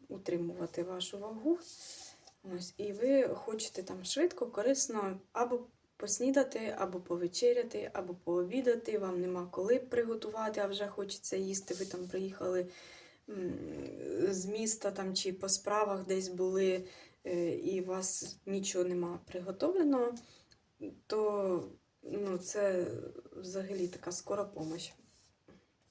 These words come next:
Швидка допомога у приготуванні їжі. Вибачайте за мій суржик, ніяк не звикну.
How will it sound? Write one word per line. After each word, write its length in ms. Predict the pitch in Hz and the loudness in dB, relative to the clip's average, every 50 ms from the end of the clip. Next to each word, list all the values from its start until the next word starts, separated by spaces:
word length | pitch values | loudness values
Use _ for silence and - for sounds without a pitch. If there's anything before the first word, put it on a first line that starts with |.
| _ _ - - - - _ _ - - - - | _ _ -20 -20 -20 -20 _ _ -20 -20 -14 -12
Швидка 380 | - - 214 220 - - 202 | -12 -10 -10 -12 -4 -2 0
допомога 720 | 196 190 196 190 - 190 185 196 208 214 202 190 190 180 - - - - - - - | 0 0 -2 -2 0 0 2 4 4 4 4 4 2 2 0 0 -6 -10 0 2 2
у 80 | - - | 2 2
приготуванні 680 | - 202 196 196 196 196 185 180 185 190 190 190 185 | 0 0 0 0 0 0 0 0 0 0 0 0 0
їжі. 440 | 185 180 175 175 170 170 170 170 180 185 - - - - - - - - - - - - - - - - - - - - - _ - | 0 0 0 0 0 0 -2 -4 -6 -8 -12 -16 -18 -20 -20 -18 -16 -16 -16 -14 -16 -18 -18 -20 -20 -20 -18 -18 -18 -18 -18 _ -4
Вибачайте 520 | 202 196 202 202 - - 190 185 180 180 | -2 0 0 -2 -2 -2 -2 -2 -2 -2
за 100 | 180 180 | -2 -2
мій 180 | 185 180 180 180 | -2 -2 -4 -4
суржик, 540 | - - - 285 277 - 269 247 - - - _ _ _ - - - - - - _ - - | -2 0 2 2 2 2 0 -2 -4 -8 -16 _ _ _ -20 -20 -20 -20 -20 -20 _ -14 -8
ніяк 380 | - 190 190 190 190 190 190 190 | -4 -2 0 0 0 0 -2 -2
не 140 | 190 190 185 | -2 -2 -2
звикну. 600 | 185 185 190 190 190 190 - 190 190 185 185 | 0 0 0 0 0 0 -2 -2 -2 -2 -2